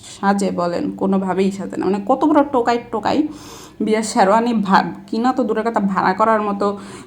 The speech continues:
মেন্টালিটি, ভাড়া করার মতো পয়সা যার পকেটে থাকে না, তার মুখে কি বড় বড় কথা সাজে? আয় রে টোকাই, মানে, কি বলবো, এইসব অজাত ভিখারি টোকাইদের আসলে কিছু বলার নাই। হাসি আসে শুধু, আর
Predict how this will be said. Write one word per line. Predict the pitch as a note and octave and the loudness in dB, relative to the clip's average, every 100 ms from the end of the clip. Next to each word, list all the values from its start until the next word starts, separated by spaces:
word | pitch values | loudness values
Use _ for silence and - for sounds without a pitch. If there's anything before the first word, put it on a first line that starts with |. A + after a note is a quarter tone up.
| - | 0
মেন্টালিটি, | G3+ G3+ G3 G3 | 2 2 0 0
ভাড়া | G#3 G3+ F3+ | 0 4 4
করার | G3 G3 | 4 0
মতো | G3+ G3 G3 | 0 0 0
পয়সা | F#3 F#3+ G3+ | 0 2 2
যার | F#3+ F3+ | 2 2
পকেটে | G3+ G3 G3 | -2 -4 -4
থাকে | G3 G3 | -4 -2
না, | G3+ G3 G3 | 0 0 2
তার | G3+ | 0
মুখে | G#3+ A3 A#3+ | 0 -2 0
কি | A3+ | 2
বড় | G3+ G3 | 4 2
বড় | G3+ A3 | 2 0
কথা | G#3+ G#3+ A3+ | 0 -2 -4
সাজে? | - G#3+ G3+ F3+ F#3+ - | -2 -2 0 -2 -4 -6
আয় | A3 G#3+ F#3+ | 2 4 4
রে | F#3+ | 2
টোকাই, | F#3+ G3+ G3+ G#3 B3 F#3+ F#3+ - - - - - | -2 -4 0 4 4 2 -4 -8 -20 -20 -12 -4
মানে, | A3+ | -4
কি | A3 - G4 | -4 2 4
বলবো, | C4 G#3 F#3+ | 6 4 4
এইসব | E3 F#3+ G3 F#3+ - - - - - - - - - - - - - | 0 0 0 -2 -2 -14 -20 -20 -20 -20 -20 -20 -20 -20 -16 -6 4
অজাত | G#3 A3 A3+ A3 | 6 6 6 4
ভিখারি | G3 G#3 G#3 G#3 | 2 2 0 0
টোকাইদের | A3 A3+ A3 G#3+ G#3 | -2 -4 -4 -4 -4
আসলে | G3+ G3+ G3+ | -6 -4 -6
কিছু | F#3+ G3+ | -4 -2
বলার | G3 F3+ F#3 F3+ | 2 2 2 2
নাই। | F3 | 2
হাসি | G#3 G3 F#3+ F#3+ F#3+ G#3+ | 2 4 4 4 2 0
আসে | G3 G3 | 2 2
শুধু, | G3 G3 F#3+ | 0 0 0
আর | F3+ | -2